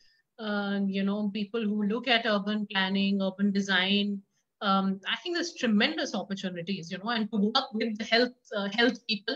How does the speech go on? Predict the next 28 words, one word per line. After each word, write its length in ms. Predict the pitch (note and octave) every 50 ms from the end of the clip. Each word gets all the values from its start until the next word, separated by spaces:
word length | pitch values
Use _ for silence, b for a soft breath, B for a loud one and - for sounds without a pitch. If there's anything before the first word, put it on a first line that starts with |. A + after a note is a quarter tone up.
| - -
again, 280 | G#3 G3+ G#3 A3 A3+ G#3
bring 220 | G3 G#3+ G#3+ A3
in 140 | A3+ A#3 A3
that 160 | A3 G#3 A3+
intersection 600 | G#3+ G#3 G3 G#3+ A3+ - G#3 - - - C4 G#3
as 200 | G3+ G3+ G3+ F#3+
well. 240 | G3 G3 G#3+ A3 A3+ - B B B B B B B _ -
Um, 320 | G3+ G#3 G3+ G3+ G#3 G3+
because 280 | G3 G3 G3+ G#3 G3+ G3+
again, 360 | G3+ G3 A3 A3+ A3 G#3+ G3+
we 120 | G3+ G#3
often 340 | F#3 F3 G3+ - - A#3 A#3
end 200 | G#3+ G#3 G3+ G#3
up 80 | G#3+ G3+
working 300 | G3+ G3+ G3+ A#3 G#3+ G#3
in 80 | G3+
silos, 580 | G3 - G3 F3+ F#3 F#3+ G3+ G#3+ A#3 A#3+ A#3+ B3
and 140 | A3+ G#3 G3
I 80 | F#3+
think 220 | - - G3+ G3+ F#3+
that 180 | F#3 F#3 F#3 - G3
really 300 | G#3+ A#3+ B3 A#3+ A#3 A3
diminishes 680 | G3 G#3 G3+ G3+ G3+ G3+ G3+ - - G#3+ G#3 G#3 -
the 280 | - G#3 G3+ F#3+ F3 F3+
impact 360 | - - F#3+ G3+ G3+ - -
of 80 | G3+ - -
our 180 | F3+ E3 D#3+ E3
work. 160 | F3 G#3